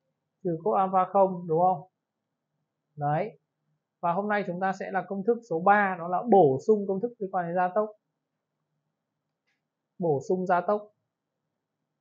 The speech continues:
Được chưa? Gia tốc thì có hai loại A. Hai loại A. A thứ nhất là A hướng tâm thì bằng V bình chia cho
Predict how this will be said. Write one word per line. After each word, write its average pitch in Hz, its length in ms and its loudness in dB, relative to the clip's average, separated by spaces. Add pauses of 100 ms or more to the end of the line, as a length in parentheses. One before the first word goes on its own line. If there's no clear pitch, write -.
(540)
Được 143 180 -8
chưa? 202 300 4
Gia 185 220 2
tốc 247 200 4
thì 190 140 -4
có 156 220 -4
hai 208 200 2
loại - 160 0
A. 196 380 0 (1200)
Hai 190 140 0
loại 185 140 -4
A. 185 380 -2 (280)
A 190 260 -2
thứ 170 60 -6
nhất 226 240 0
là 165 120 -8
A 180 340 0 (680)
hướng 180 240 0
tâm 220 160 8 (600)
thì 160 160 -10
bằng 156 320 -2
V 170 80 -4 (280)
bình 156 260 -2
chia 190 260 -2
cho 190 360 2